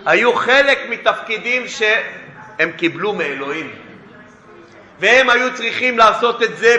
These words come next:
בדיוק בדרך של אלוהים, אבל ממש בדיוק, לפרטי פרטים. גם זה הממלכה, ממלכת הכהנים של אלוהים. כל אחד ואחד מאיתנו בפרק חיים הקצר הזה שנקרא חיים, חיים שנגמרים מהר מאוד,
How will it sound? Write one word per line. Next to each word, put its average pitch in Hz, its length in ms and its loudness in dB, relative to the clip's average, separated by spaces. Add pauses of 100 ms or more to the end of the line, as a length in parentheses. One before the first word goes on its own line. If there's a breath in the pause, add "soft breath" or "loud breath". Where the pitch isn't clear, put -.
בדיוק 226 420 -8
בדרך 208 420 -2
של 185 200 -6
אלוהים, 180 300 -4
אבל 160 180 -2
ממש 165 380 -2
בדיוק, 170 420 -2 (840)
לפרטי 214 580 2
פרטים. 240 580 -2 (1500)
גם 196 220 2
זה 208 120 0
הממלכה, 190 760 0
ממלכת 185 420 -6
הכהנים 160 440 -2
של 143 220 -8
אלוהים. 131 400 -8 (560)
כל 254 180 2
אחד 233 300 2
ואחד 190 340 -2
מאיתנו 208 400 -4
בפרק 196 460 -4
חיים 190 300 -2
הקצר 196 480 -4
הזה 180 160 -6
שנקרא 147 420 -6
חיים, 160 580 -4 (520)
חיים 160 360 -2
שנגמרים 165 640 -4
מהר 165 340 0
מאוד, 160 460 -2